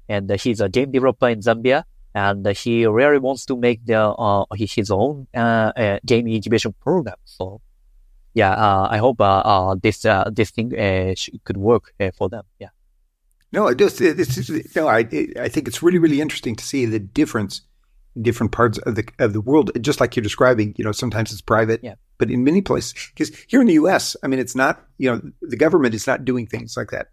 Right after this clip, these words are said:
Speaker 2: Um,
Speaker 1: Mm,
Speaker 2: you
Speaker 1: mm.
Speaker 2: different universities, different colleges may be doing things along those lines. I'm not aware of, of a lot of that, but certainly it's, it's interesting to see in some places that, um,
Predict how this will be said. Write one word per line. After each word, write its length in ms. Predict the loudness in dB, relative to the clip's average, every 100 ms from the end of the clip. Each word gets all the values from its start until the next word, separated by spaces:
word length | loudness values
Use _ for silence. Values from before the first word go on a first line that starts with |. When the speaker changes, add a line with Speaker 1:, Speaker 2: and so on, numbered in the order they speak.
| _ -20 _ _
Speaker 2:
Um, 320 | 0 0 0 -4
Speaker 1:
Mm, 100 | -6
Speaker 2:
you 120 | -2 -2
Speaker 1:
mm. 240 | -4 -18 -20 -20 -8 -2
Speaker 2:
different 480 | 0 2 0 0 _ _ _ 0
universities, 760 | 2 6 4 4 0 0 -2
different 440 | 0 0 0 -6
colleges 580 | -2 0 2 0 -2 -6 _
may 460 | -4 -2 -2 -4 -10 _ _ -6
be 120 | -2
doing 280 | 2 2 2
things 340 | 0 -2 -4 -4
along 300 | -2 0 0
those 200 | 0 -2
lines. 220 | -4 -6 -4
I'm 120 | 0 2
not 220 | 2 -2
aware 440 | -8 0 2 4 2
of, 160 | -2 -10
of 100 | -14
a 40 |
lot 300 | -6 -2 0
of 100 | 0
that, 280 | -2 -6 -10 _ _ _ _ -4
but 140 | 0
certainly 240 | 2 4
it's, 120 | 2 0
it's 220 | -2 2
interesting 460 | 2 2 -2 -2 -2
to 60 |
see 200 | 0 0
in 80 | 0
some 200 | 0 0
places 520 | 0 0 -2 -6 -4
that, 300 | -2 -2 -4
um, 240 | -6 -6